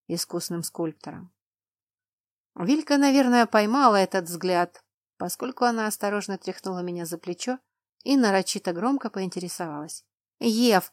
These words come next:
а долго ожоги заживать будут?» «Ну», задумалась я, припоминая уроки наставника. «Думаю, с этой мазью дня через три можно будет снять повязки.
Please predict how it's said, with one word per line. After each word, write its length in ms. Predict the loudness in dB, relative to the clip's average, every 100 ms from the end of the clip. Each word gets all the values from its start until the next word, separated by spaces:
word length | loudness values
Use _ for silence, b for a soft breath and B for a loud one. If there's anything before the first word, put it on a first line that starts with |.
| _
а 160 | 2 4
долго 500 | 6 6 6 8 8
ожоги 360 | 8 6 6 2
заживать 580 | 2 2 6 6 6
будут?» 540 | 2 -4 -2 -4 -10 _ _ _ _ _ _
«Ну», 480 | -8 -4 -2 -4 -6 _ _ -6
задумалась 800 | 0 0 2 2 2 0 0 2
я, 200 | 2 2
припоминая 680 | 0 -2 -2 0 2 2
уроки 340 | 2 0 0 -2
наставника. 800 | -4 -2 0 0 0 -8 -14 -20 _ _ _ _ _ _ _ -10
«Думаю, 580 | -6 -4 -2 2 2 4
с 80 |
этой 220 | 2 4 2
мазью 480 | 2 2 0 -2
дня 240 | -2 -2 0
через 320 | -2 -2 -4
три 180 | -2 0
можно 320 | 0 0 0
будет 180 | 0 0
снять 320 | -2 -4 -4
повязки. 640 | -4 -4 -4 -6 -10 -14